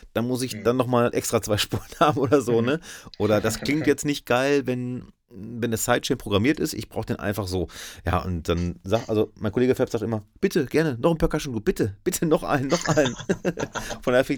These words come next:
Speaker 1: ich das erfrischend, äh, zu hören. Eigentlich reicht das ja dann auch, ne? Also wenn ich die ersten Brian Bollinger Sachen höre, so, die dann auf Mother Recordings waren, pff, äh, das sind wirklich halt nur zwölf Spuren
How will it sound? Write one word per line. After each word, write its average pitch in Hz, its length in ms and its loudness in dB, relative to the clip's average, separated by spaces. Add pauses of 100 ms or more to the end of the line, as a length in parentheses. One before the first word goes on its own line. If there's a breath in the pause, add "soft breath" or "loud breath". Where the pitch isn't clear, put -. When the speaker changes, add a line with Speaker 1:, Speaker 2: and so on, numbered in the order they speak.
Speaker 1:
ich 131 60 -2
das - 20 -10
erfrischend, - 640 -6
äh, 110 80 -8
zu - 120 -4
hören. 123 160 0 (240 loud breath)
Eigentlich 101 380 -4
reicht - 180 -8
das - 120 -8
ja - 80 -10
dann 76 140 -10
auch, 78 160 -10
ne? 101 140 -6
Also 90 180 -4
wenn 92 80 -2
ich 95 80 -4
die - 120 -8
ersten - 280 -8
Brian 131 220 -4
Bollinger 135 380 -4
Sachen 135 200 -6
höre, 135 240 -4
so, 139 220 -2 (480 loud breath)
die 85 60 -12
dann 95 240 -2
auf 95 160 -8
Mother 98 200 0
Recordings 127 400 -4
waren, 127 180 -4 (500 loud breath)
pff, - 80 -10 (340)
äh, - 80 -12 (140)
das - 260 -6
sind 90 160 -4
wirklich 127 320 -4
halt - 160 -10
nur 90 120 -6
zwölf 85 280 -10
Spuren 95 320 -10